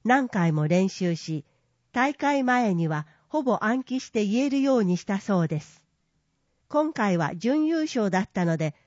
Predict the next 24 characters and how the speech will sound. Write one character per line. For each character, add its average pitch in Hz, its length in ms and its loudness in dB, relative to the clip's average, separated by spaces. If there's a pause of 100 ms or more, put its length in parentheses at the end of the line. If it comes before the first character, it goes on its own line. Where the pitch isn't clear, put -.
(200)
高 294 240 2
校 285 260 4
で 262 140 2
も 180 220 0
デ 208 140 2
ィ - 20 -2
ベ 285 200 4
ー 277 40 0
ト 190 180 2
を 180 60 4
続 185 300 -2
け 190 160 -2
て 170 220 -2 (240)
全 247 280 4
国 320 320 -2
優 311 140 0
勝 214 320 0
を 165 140 2
果 165 140 -2
た 220 180 -2
し - 120 -10
た 190 160 2
い 151 100 -4 (400)
と 185 180 0